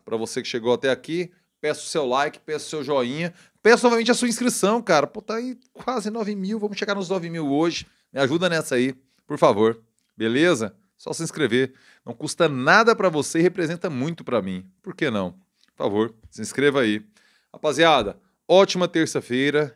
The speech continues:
e não dá pra defender o partido, um partido que se fie, que tenha como linha ideológica o extermínio do outro, monarca. Simples assim.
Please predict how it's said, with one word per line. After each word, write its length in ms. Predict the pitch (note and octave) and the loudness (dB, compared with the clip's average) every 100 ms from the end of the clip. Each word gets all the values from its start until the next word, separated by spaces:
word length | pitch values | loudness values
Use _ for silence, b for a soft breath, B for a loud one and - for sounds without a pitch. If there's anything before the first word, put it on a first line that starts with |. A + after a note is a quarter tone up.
| _ | _
e 320 | A#2 A#2+ A2+ _ _ _ _ _ _ _ _ _ _ _ _ _ _ _ _ _ _ _ _ _ _ _ _ _ _ _ _ _ _ _ _ - | -4 -4 -4 _ _ _ _ _ _ _ _ _ _ _ _ _ _ _ _ _ _ _ _ _ _ _ _ _ _ _ _ _ _ _ _ -8
não 220 | D3+ A2+ | -6 0
dá 160 | G2+ G#2+ | 2 2
pra 140 | G#2 | 0
defender 640 | F#2+ - G2 F2 F#2+ G#2+ - _ _ _ _ _ _ _ _ _ _ _ _ _ _ | -6 -8 -8 -6 -4 -6 -10 _ _ _ _ _ _ _ _ _ _ _ _ _ _
o 100 | - | -4
partido, 760 | B2+ G#2+ F2+ - F#2+ G2+ A#2 _ _ _ _ A3 | 2 2 0 -6 -6 -6 -10 _ _ _ _ -8
um 120 | A3+ | -2
partido 640 | A#2+ G2+ - A2 A#2 C3 - _ _ _ _ _ _ | 0 0 -4 -8 -8 -10 -18 _ _ _ _ _ _
que 80 | E3+ | -12
se 160 | - F#3+ | -10 -10
fie, 480 | - B2+ B2 E2+ _ _ _ - | -6 -4 -2 -6 _ _ _ -20
que 80 | |
tenha 340 | - - G#2 G2 | -14 -6 -4 -4
como 360 | - G2+ F#2+ | -4 -4 -2
linha 280 | F#2+ G#2 G2+ | -2 0 0
ideológica 800 | B2+ F3 C3+ A2+ A#2 A#2+ - C3 _ | 4 4 6 4 2 0 -10 -14 _
o 40 | |
extermínio 360 | C3+ D3 B2+ B2+ | -16 -14 -12 -12
do 120 | C3 | -10
outro, 240 | A2+ G#2 F#2+ | -8 -10 -14
monarca. 400 | E2 D#2+ - _ _ _ _ | -18 -20 -20 _ _ _ _
Simples 360 | - C#3 B2+ A2+ | -16 -14 -8 -6
assim. 360 | G#2 - F2 | -6 -8 -18